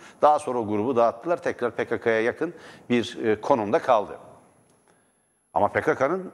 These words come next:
ilk kadrosundandır. Kurucu kadrosundan, lider kadrosundan bir isim ve Abdullah Öcalan'ın kardeşi. Bunu T R T'ye çıkarttılar yerel seçimden önce. Daha önce çözüm sürecinde aynı şeyi yaptılar.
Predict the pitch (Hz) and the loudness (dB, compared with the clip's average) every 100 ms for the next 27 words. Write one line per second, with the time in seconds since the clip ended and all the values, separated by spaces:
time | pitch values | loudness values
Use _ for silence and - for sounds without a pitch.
0 | - 196 175 - - 107 95 82 - 73 | -2 0 0 -4 2 2 2 -8 -10 -8
1 | 71 62 - - 101 101 - 123 90 80 | -8 -8 -12 -4 -2 0 2 2 2 -4
2 | - 69 65 62 87 123 151 98 82 76 | -14 -10 -10 -8 0 2 2 -4 -4 -10
3 | - 143 120 113 98 92 95 - 123 120 | -6 -4 -2 -4 -4 -2 0 0 2 2
4 | 117 101 87 139 131 123 120 - - - | 2 -2 -2 0 0 0 -4 -10 -18 -20
5 | _ _ - _ _ _ _ _ - 185 | _ _ -20 _ _ _ _ _ -2 2
6 | 170 190 196 202 - 165 151 170 202 208 | 4 2 2 0 0 0 0 0 -2 -2
7 | 160 160 156 - 131 123 139 131 113 82 | -2 0 0 -2 -6 -2 0 0 -2 -2
8 | 87 95 214 196 165 120 165 190 156 131 | 4 4 4 0 -6 -4 -2 -2 0 0
9 | 117 131 208 - - _ _ 107 170 - | -2 -4 -4 -8 -20 _ _ 2 2 0
10 | 139 107 85 - 71 - | -2 0 -2 -6 -8 -8